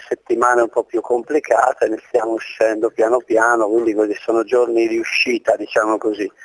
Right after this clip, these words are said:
Eh, qualche partita difficile vista fine a se stesso sembra una sconfitta o una vittoria, ma se uno la vede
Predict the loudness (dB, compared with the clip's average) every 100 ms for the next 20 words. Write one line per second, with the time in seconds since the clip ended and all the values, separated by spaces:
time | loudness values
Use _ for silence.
0 | -16 -6 0 2 2 2 -2 0 -2 -2
1 | -2 -2 -2 -6 -4 -4 -4 -8 -6 -6
2 | -4 -2 0 0 -4 -8 _ 0 0 -2
3 | 0 0 0 -6 -8 _ -2 -2 -2 -2
4 | -2 -8 _ -6 -2 2 2 4 2 -4
5 | -20 _ 0 2 0 0 -4 -4 -4 -4
6 | -2 0 0 -2 -2 -2 0 0 0 0
7 | -2 0 0 2 0 2 -2